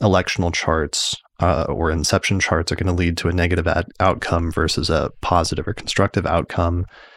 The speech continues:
And there's something about that that's, um, yeah, that, that creates some of the similar issues in terms of what you're talking about with the thought crime dilemma or, or similar versions of that.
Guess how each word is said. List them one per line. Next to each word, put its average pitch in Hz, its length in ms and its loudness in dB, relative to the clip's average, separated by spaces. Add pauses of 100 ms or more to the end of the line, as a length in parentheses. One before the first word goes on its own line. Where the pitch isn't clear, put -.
(220)
And 98 80 6
there's 92 120 4
something 104 280 6
about 82 300 2
that 87 200 2
that's, - 240 -2
um, 78 380 -4 (800)
yeah, 95 180 4
that, - 220 0
that 76 100 0
creates - 260 0
some 90 140 -2
of 82 60 -2
the 87 80 -2
similar 82 440 0
issues 87 480 0
in 95 100 -2
terms 92 220 -2
of 85 60 2
what 82 80 2
you're 82 80 0
talking 85 280 -2
about 80 160 0
with - 120 -8
the 85 160 2
thought - 460 -2
crime 85 480 0 (480)
dilemma 85 500 2
or, 65 340 0
or 87 140 0
similar 82 320 0
versions 87 400 0
of 85 80 0
that. 110 220 0